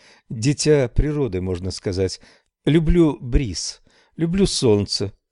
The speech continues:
землю под ногами, музыку небесных сфер. Ясно. Тюрьма может давить. Вы ведь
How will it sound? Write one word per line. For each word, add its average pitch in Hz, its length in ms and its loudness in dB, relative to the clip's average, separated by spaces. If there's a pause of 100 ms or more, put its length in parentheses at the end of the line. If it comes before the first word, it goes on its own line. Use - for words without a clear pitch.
землю 95 520 0
под 85 220 -4
ногами, 85 440 -2 (320)
музыку 120 720 2
небесных 104 600 -2
сфер. - 480 -8 (1080)
Ясно. 78 680 -6 (680)
Тюрьма 131 380 4
может 120 340 2
давить. 120 440 -4
Вы 104 280 0
ведь - 300 -6